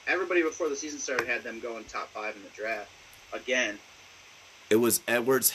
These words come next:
Speaker 2: Hellier out of L S U that I was trying to think of earlier.
Speaker 1: Oh, okay. A lot of L S U players to watch, man.
Speaker 2: A lot of L S U players. A lot of L S U players.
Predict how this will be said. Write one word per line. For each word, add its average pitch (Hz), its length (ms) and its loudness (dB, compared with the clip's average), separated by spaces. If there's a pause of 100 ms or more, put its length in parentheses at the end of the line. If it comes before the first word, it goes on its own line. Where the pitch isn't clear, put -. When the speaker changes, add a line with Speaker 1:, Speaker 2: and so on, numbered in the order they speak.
Speaker 2:
Hellier 104 460 2 (840)
out 101 160 4
of 101 160 -2
L 107 200 2
S - 280 -2
U 104 160 0
that 87 120 0
I 82 100 -2
was 85 100 -2
trying 80 180 -4
to 78 60 -6
think 85 300 -6
of 78 180 -6
earlier. 73 420 -4 (880)
Speaker 1:
Oh, 113 280 -4 (140)
okay. - 100 -10 (2500)
A - 40 -6
lot 381 160 4
of 339 80 8
L 311 160 0
S 226 160 -4
U 233 100 -6
players 131 360 -2
to 117 80 -8
watch, 101 340 -8
man. 95 180 -12 (120)
Speaker 2:
A 104 100 2
lot 101 360 6
of 87 100 -4
L 87 140 -4
S 85 180 0
U 90 80 -4
players. 82 460 -4
A - 60 -2
lot 92 240 8
of 85 80 4
L 82 160 2
S 78 180 -2
U 78 80 -8
players. 73 480 -10